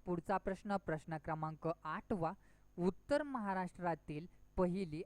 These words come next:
आईच्या दुधाची बँक कोणत्या जिल्ह्यात कार्यान्वित करण्यात आली आहे? तर विद्यार्थी मित्रांनो, या प्रश्नाचं योग्य उत्तर आहे पर्याय क्रमांक सी, जळगाव. तर उत्तर महाराष्ट्रातील पहिली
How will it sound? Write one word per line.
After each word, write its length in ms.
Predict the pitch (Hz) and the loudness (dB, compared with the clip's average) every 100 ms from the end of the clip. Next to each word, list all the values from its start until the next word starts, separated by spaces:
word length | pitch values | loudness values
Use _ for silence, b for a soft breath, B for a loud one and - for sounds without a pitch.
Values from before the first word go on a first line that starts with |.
| - | -4
आईच्या 540 | 156 156 175 165 233 240 | -2 0 -2 -2 0 2
दुधाची 560 | 196 170 185 175 226 | 4 4 4 2 -2
बँक 460 | 185 147 123 135 - b b - | -4 -4 -4 -8 -18 b b -2
कोणत्या 460 | 208 208 208 - 285 | 4 4 4 0 -2
जिल्ह्यात 420 | 202 180 160 175 - - | -2 -6 -2 -4 -6 -4
कार्यान्वित 580 | 160 151 160 156 156 - - | -2 -2 -4 -4 -4 -6 -4
करण्यात 380 | 170 147 147 - | -4 -4 -8 -8
आली 220 | 147 135 127 | -8 -8 -8
आहे? 260 | 127 120 131 - b b b - | -10 -14 -20 -20 b b b -2
तर 100 | 202 | 0
विद्यार्थी 440 | 202 240 269 302 | 0 0 0 -2
मित्रांनो, 460 | 262 247 247 226 254 | -4 -2 -2 0 0
या 280 | 175 139 | -2 -4
प्रश्नाचं 600 | 139 175 - 190 196 - | -4 -6 -6 -4 -4 -2
योग्य 440 | 202 175 160 147 180 | -2 2 0 2 0
उत्तर 380 | 220 - 247 240 | 0 -2 -2 -2
आहे 260 | 180 156 - b - | -4 -6 -10 b -6
पर्याय 300 | 170 160 208 | -4 -2 -2
क्रमांक 520 | 269 269 226 214 - | -4 -4 -2 -4 -2
सी, 440 | 208 - - 240 233 - - - 139 - | -4 -4 -8 -8 -10 -16 -20 -20 -8 -2
जळगाव. 460 | 151 147 139 110 110 - - - _ b b b - | -2 -2 -6 -10 -10 -20 -20 -20 _ b b b 0
तर 60 | |
उत्तर 480 | 196 196 190 - 277 | 2 2 0 2 0
महाराष्ट्रातील 880 | 285 233 214 220 220 240 214 - 196 - | 0 -2 -2 -2 -2 0 -2 -2 -6 0
पहिली 460 | 185 180 175 147 | 2 2 -2 -4